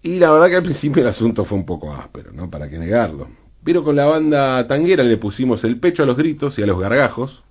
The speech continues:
hay que decirlo, y salimos airosos. Estaba Rafa en guitarra, Rafa Varela,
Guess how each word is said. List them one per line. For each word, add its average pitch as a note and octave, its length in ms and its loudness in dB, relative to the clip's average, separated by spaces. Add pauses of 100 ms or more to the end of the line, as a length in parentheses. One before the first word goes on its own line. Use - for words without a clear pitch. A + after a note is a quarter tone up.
(120)
hay E2 120 -14
que E2+ 40 -10
decirlo, G2+ 480 -6 (460)
y G#3 120 -8
salimos B2+ 380 0
airosos. D#2 420 -8 (1500)
Estaba G2 640 -2
Rafa G#2+ 340 -2
en F2+ 100 -4
guitarra, A#2+ 640 0 (960)
Rafa F2 240 -14
Varela, A#2+ 480 -2